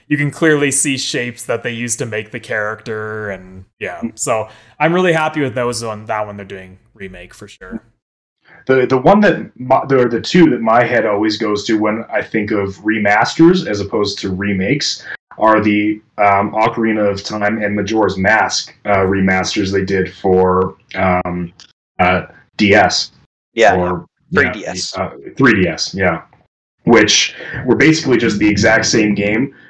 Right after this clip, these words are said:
Speaker 2: just in a, on a handheld console. And they didn't really change anything, but they made it look nicer, I think. I, I, I s-, have a copy of the new Ocarina, the remaster, but I haven't played it. And,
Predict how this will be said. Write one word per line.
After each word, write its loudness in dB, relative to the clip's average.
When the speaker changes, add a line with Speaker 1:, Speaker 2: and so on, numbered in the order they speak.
Speaker 2:
just -2
in -2
a, -4
on 0
a -2
handheld -2
console. -4
And -2
they 4
didn't 4
really 4
change 0
anything, -2
but -4
they 0
made 0
it -6
look -4
nicer, 2
I 2
think. 2
I, 4
I, 2
I 2
s-, 2
have 4
a 4
copy 2
of 0
the -4
new 0
Ocarina, -2
the -4
remaster, -4
but 0
I 0
haven't 0
played 0
it. -10
And, 0